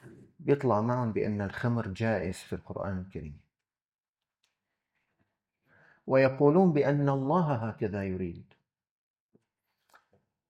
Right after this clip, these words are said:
ويقولون بأنه لا يوجد تحريم للخمر في القرآن الكريم،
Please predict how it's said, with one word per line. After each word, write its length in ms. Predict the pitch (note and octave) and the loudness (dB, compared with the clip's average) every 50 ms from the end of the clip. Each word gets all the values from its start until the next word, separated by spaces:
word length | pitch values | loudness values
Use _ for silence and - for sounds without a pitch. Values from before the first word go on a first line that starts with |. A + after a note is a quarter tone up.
| _ _ | _ _
ويقولون 920 | - - A2 B2+ C3 B2+ C3 - D#3 D#3 D#3 F3 F#3 F#3+ F#3 F3 E3+ F3 F3+ - _ _ _ _ _ - | -2 2 6 6 6 6 6 4 6 6 8 8 8 8 8 6 4 2 -2 -8 _ _ _ _ _ -6
بأنه 560 | - C#3+ C#3 - D3+ D#3+ D#3 D3+ D3+ D3 D#3 D3+ | 0 2 6 6 6 6 6 4 4 4 6 6
لا 120 | E3 E3 | 8 8
يوجد 240 | D3+ C3+ A#2 B2 A#2+ | 8 8 6 6 4
تحريم 520 | - - - A#2 - - B2+ A#2+ A#2 A2+ | 2 2 -4 -4 -2 0 0 2 2 2
للخمر 400 | A2 G#2+ - - - G#2+ A2 G#2+ | 0 0 -2 -2 -2 -2 -2 -4
في 140 | - - - | -8 -8 -10
القرآن 400 | - - - G#2 F#2+ E2+ G2 G2+ | -8 -4 -4 -4 -2 -2 -2 -4
الكريم، 420 | G2 - - A2 F2+ F2+ F#2 G#2+ | -4 -6 -6 -6 -6 -6 -8 -10